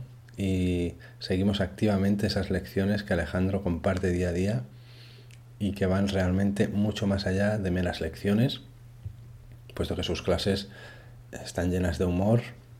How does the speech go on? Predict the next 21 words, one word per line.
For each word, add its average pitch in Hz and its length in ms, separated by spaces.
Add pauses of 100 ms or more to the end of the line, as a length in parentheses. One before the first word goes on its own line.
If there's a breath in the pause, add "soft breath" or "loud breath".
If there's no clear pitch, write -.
eh, 90 220
de 85 100
gags - 460
tronchantes 101 880 (760 loud breath)
y 98 380
de 90 180
mucho 95 680
flow, 117 420
muchísimo 101 520
flow, 113 440 (1040 loud breath)
y 107 180
eso 95 920 (140)
ha 82 500
sido 90 240
un 87 120
bálsamo 95 360
y 92 60
es 87 120
un 92 120
bálsamo 90 360
diario 92 540